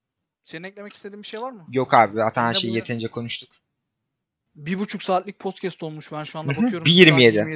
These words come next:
Speaker 1: yedi dakika.
Speaker 2: Şu
Speaker 1: Ya
Speaker 2: an
Speaker 1: doksan
Speaker 2: kapatırsak
Speaker 1: dakika
Speaker 2: doksan dakikanın altı, doksan dakikanın altına kalıyoruz. Bence şu an kapatmalıyız.
Speaker 1: Yavaştan ben kapatayım o zaman.
Speaker 2: Tamam.
Speaker 1: Ya zaten podcast'e başlamadan önce doksan dakikalık bir podcast olacak diye konuşmuştuk.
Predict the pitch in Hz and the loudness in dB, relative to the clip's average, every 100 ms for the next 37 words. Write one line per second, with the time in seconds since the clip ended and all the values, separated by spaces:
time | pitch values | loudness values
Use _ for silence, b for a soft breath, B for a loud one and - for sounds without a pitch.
0 | 160 165 151 151 - _ _ _ _ _ | -8 -10 -10 -14 -18 _ _ _ _ _
1 | _ _ - 196 202 220 196 214 233 208 | _ _ -2 4 4 2 -2 2 4 4
2 | 180 175 196 190 185 202 185 170 165 - | 2 2 2 4 2 2 4 4 2 -10
3 | _ 156 156 196 175 - - - _ _ | _ -2 0 0 -2 -2 -4 -4 _ _
4 | 156 160 175 160 151 156 143 120 113 139 | -4 0 2 4 2 0 -6 -6 -4 -4
5 | 135 - 160 139 127 117 _ _ - - | -4 -2 -2 -2 -6 -8 _ _ -20 -20
6 | _ _ _ _ _ _ _ _ _ _ | _ _ _ _ _ _ _ _ _ _
7 | _ _ _ _ 156 165 175 240 226 220 | _ _ _ _ 2 4 4 4 2 2
8 | 208 214 240 226 170 175 226 196 131 123 | 2 0 -2 -2 -2 -4 2 8 10 10
9 | 95 170 190 220 214 - - 170 196 - | 8 4 2 2 -2 -8 -10 -8 -4 2
10 | 208 202 - 214 208 208 202 202 185 - | 4 4 2 0 0 -2 -4 0 0 0
11 | 208 202 - 202 190 185 202 196 - 185 | -2 -4 -4 -2 -2 -4 -4 -2 -2 -4
12 | - - _ _ 170 151 147 143 147 143 | -6 -14 _ _ -8 -4 -2 -2 -2 -4
13 | 139 143 131 147 - 226 - | -4 -6 -6 -8 -6 -6 -6